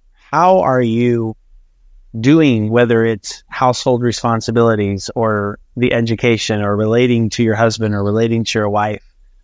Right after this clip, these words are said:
or how you're treating your kids and how you're talking to them? I mean, that's just as important as did we cover the facts, because they're watching to see, what does it look like to follow Jesus in real life?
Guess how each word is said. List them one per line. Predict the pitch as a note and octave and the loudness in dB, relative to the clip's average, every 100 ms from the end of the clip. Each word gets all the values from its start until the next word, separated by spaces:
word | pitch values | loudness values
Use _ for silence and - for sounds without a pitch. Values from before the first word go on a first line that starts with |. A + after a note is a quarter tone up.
| _ | _
or | - A#2+ A#2+ - | 2 2 2 -4
how | - - C#3+ | -8 0 2
you're | D3 B2+ G2 | 2 0 -4
treating | - - D3 D3 C#3 A#2+ | -14 -4 0 2 2 2
your | G#2+ F#2+ | -2 -4
kids | - G2+ F#2+ G2+ - | -4 -4 -6 -12 -8
and | A2 | -6
how | - B2 | -2 2
you're | A#2 G#2 | 2 0
talking | - - C3+ - G#2+ G2+ | -8 -2 -2 -2 -4 -2
to | G2+ | -4
them? | G2+ F#2+ G2 - _ _ - - - - - - | -4 -6 -8 -12 _ _ -20 -20 -20 -20 -14 0
I | |
mean, | C3 B2 | 2 4
that's | A#2 E3 - - _ - _ _ - _ A2 | 2 0 -2 -20 _ -20 _ _ -20 _ -8
just | G2+ D3+ E3 C3 | 0 0 2 0
as | A2+ | 0
important | A2+ G#2 A2 G#2 A2 _ _ _ _ _ | -2 -2 -4 -4 -10 _ _ _ _ _
as | A2+ A2+ G2 | -2 -2 -2
did | A#2 A2 | -2 -2
we | A2+ | -4
cover | - C3+ B2 | -2 0 0
the | G#2 G2 | -2 -2
facts, | C#3 C#3 - - | -2 -2 -6 -10
because | A2 A#2+ G#2 | -6 -6 -4
they're | B2 C#3+ | 0 0
watching | B2 B2+ D3+ - C#3 B2+ | 2 0 0 -2 -4 -4
to | |
see, | A2+ - A2 | -6 -8 -8
what | A2+ A#3 | 0 2
does | A#3+ | 2
it | F#3+ | 0
look | C#3 D#3 - | 0 0 0
like | A2 A2 | -2 -2
to | A#2+ | -6
follow | - C3 B2+ | 0 2 2
Jesus | A2+ A#2 A2+ G2+ A2+ | 2 -2 -2 -6 -4
in | |
real | G#2+ G#2 F2+ | -2 -2 -2
life? | D#2 - | -6 -12